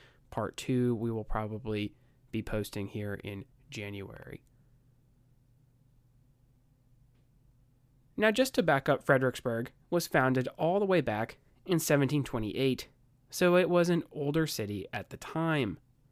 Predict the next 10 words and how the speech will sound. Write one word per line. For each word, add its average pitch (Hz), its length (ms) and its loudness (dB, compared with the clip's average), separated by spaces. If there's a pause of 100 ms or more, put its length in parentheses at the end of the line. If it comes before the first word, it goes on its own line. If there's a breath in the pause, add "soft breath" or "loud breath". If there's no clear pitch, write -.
(1700)
There 160 140 4
were 156 80 6
connections 143 600 -2
with 151 100 -4
the - 160 -2
early 143 240 4
life 135 240 2
of 147 80 -4
George 135 300 0
Washington, 143 560 0